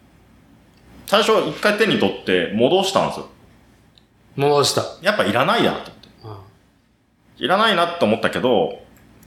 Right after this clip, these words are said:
Speaker 1: 今日買ったら、でも、この今日すれ違って、「うわー、すげーな」って思った記憶が紐つくなと思って、もう一回手に取ったんだよね。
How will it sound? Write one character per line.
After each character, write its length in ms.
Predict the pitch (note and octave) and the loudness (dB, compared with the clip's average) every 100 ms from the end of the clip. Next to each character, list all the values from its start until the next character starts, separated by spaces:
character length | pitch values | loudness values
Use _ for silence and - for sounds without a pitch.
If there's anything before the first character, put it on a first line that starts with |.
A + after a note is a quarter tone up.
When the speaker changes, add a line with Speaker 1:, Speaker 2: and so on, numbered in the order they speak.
| - | -2
Speaker 1:
今 120 | C#4+ | 0
日 20 | B3 | 2
買 180 | - - | 0 2
っ 40 | |
た 80 | E3 | 2
ら、 520 | D3+ C#3 F#2+ - - | 4 4 2 -2 -4
で 60 | C3+ | 0
も、 560 | B2+ C#3 A#2 F2+ G2+ - | 2 4 2 0 -4 -6
こ 120 | - | 0
の 100 | G#2 | 2
今 160 | F#2+ D#3 A2+ | 2 2 2
日 20 | |
す 100 | A#2+ | 0
れ 60 | |
違 220 | B2 C#3+ C#3+ | 0 0 0
っ 40 | |
て、 60 | A#2+ | -2
「う 100 | A#2 | 2
わ 260 | C3+ B2 | 4 4
ー、 40 | A#2 | 2
す 160 | - | 0
げ 140 | A2+ B2+ | 2 2
ー 20 | |
な」 200 | A#2 A2+ | 4 2
っ 80 | - | 0
て 60 | G#2+ | -2
思 140 | G2 | -2
っ 20 | |
た 100 | - | -4
記 120 | - | -2
憶 200 | F#2+ F2+ | -4 -2
が 80 | G2+ | -2
紐 220 | G2 G#2 | 0 -2
つ 100 | G#2+ | -2
く 80 | G2+ | 0
な 140 | F#2 G2+ | 0 0
と 100 | F#2 | -2
思 120 | E2 | -6
っ 40 | |
て、 320 | - B2+ E2 - | 0 2 2 -2
も 220 | A#2+ C3+ | -2 -2
う 60 | - | 0
一 40 | |
回 180 | C#3 A2 | 0 2
手 80 | B2+ | 2
に 100 | - | 0
取 140 | - | -2
っ 20 | |
た 140 | - - | -8 -12
ん 160 | - | -8
だ 80 | C#3+ | -10
よ 60 | |
ね。 80 | D#3+ | -10